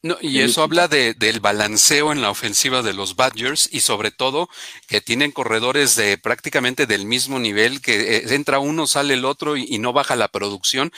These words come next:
Speaker 1: Me, me recuerda a aquellos corredores que presentaban los Borregos en, en los dos miles, que se, eh, entraba Williamson y salía Molina, y, y, este, y entraba por ahí también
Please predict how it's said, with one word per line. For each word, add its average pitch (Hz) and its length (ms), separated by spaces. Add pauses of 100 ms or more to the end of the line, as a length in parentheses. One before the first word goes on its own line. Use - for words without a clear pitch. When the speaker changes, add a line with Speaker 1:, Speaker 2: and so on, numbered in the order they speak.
(220)
Speaker 1:
Me, 107 180
me 113 160
recuerda 135 540
a - 20
aquellos 143 420
corredores 123 440
que - 100
presentaban 123 440
los 104 160
Borregos 120 500
en, 98 180 (280)
en 95 140
los 95 160
dos 101 220
miles, 143 340
que 117 140
se, 110 380
eh, 104 40 (240)
entraba 135 420
Williamson 147 640
y 117 60
salía 117 300
Molina, 131 720
y, 110 220
y, 95 240
este, 104 420
y 104 180
entraba 123 400
por 107 180
ahí 127 280
también 117 580